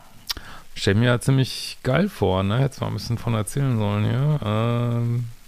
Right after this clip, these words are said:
ist bestimmt, stell mir das irgendwie cool vor, ähm. Ja, lernt man denn da niemand kennen? Wie alt bist du überhaupt? Ich glaub, Anfang vierzig, okay.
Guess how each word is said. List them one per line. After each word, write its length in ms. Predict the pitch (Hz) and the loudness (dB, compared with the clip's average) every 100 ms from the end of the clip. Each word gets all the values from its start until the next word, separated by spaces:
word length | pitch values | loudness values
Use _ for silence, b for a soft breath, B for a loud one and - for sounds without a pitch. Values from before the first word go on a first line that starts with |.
| - B B B B B B B | -20 B B B B B B B
ist 160 | - - | -10 -4
bestimmt, 840 | 110 - 127 127 123 - - - - - - - - - - - - - - | -4 2 2 4 0 -6 -8 -10 -14 -18 -18 -18 -18 -18 -20 -20 -20 -16 -10
stell 180 | - 147 | 0 2
mir 60 | 165 | 2
das 140 | 135 | 2
irgendwie 200 | 135 127 - | -2 -4 0
cool 120 | 160 | 0
vor, 320 | 131 110 107 110 | 0 0 0 -2
ähm. 320 | 110 107 101 - | -2 -2 -4 -2
Ja, 240 | 110 107 101 | 0 0 2
lernt 180 | 113 | 2
man 120 | 110 104 | 2 2
denn 140 | 95 | 2
da 200 | 92 117 | 2 2
niemand 440 | 143 135 131 - | 2 2 -2 -4
kennen? 520 | - 139 139 139 143 120 | -2 0 2 4 2 0
Wie 60 | - | -4
alt 160 | - | -6
bist 240 | - - - | -12 -10 -2
du 60 | |
überhaupt? 440 | 123 123 135 127 - | 0 2 0 -2 -8
Ich 80 | - | -4
glaub, 260 | 117 120 - - - - - - - - - - - - - - B B B B B B B | -2 -2 -6 -20 -20 -20 -20 -20 -20 -20 -20 -18 -12 -10 -10 -12 B B B B B B B
Anfang 380 | 107 101 104 98 | 0 2 2 2
vierzig, 640 | - 107 101 - 92 90 110 | 2 0 0 -2 -2 0 -2
okay. 540 | 104 107 104 95 | 0 0 2 2